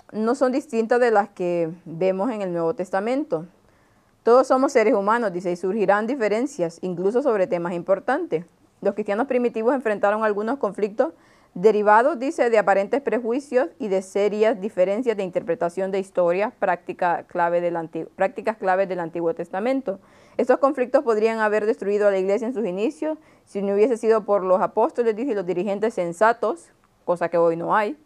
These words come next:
"que buscaron la conducción del Espíritu Santo y las Escrituras para resolver esas tensiones". Hace algunas semanas estudiamos cómo logró la unidad la iglesia primitiva y esta semana, pues, se analizará, dice, de manera cómo se resolvió los conflictos internos que am-, amenazaban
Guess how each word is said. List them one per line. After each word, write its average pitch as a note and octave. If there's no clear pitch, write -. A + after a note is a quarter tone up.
"que A3
buscaron A#3
la C4
conducción A#3+
del B3
Espíritu A#3+
Santo B3+
y C#4+
las B3
Escrituras A3+
para G3+
resolver G3
esas F#3+
tensiones". E3+
Hace B3
algunas A#3
semanas A3+
estudiamos A3
cómo A3
logró G#3
la G#3+
unidad G3
la F3
iglesia F#3+
primitiva G#3
y G#3
esta G3+
semana, G#3+
pues, F3+
se -
analizará, F3+
dice, A#3
de G3
manera F#3+
cómo G3
se G3+
resolvió F3+
los G#3
conflictos F3+
internos G#3+
que -
am-, E3+
amenazaban F#3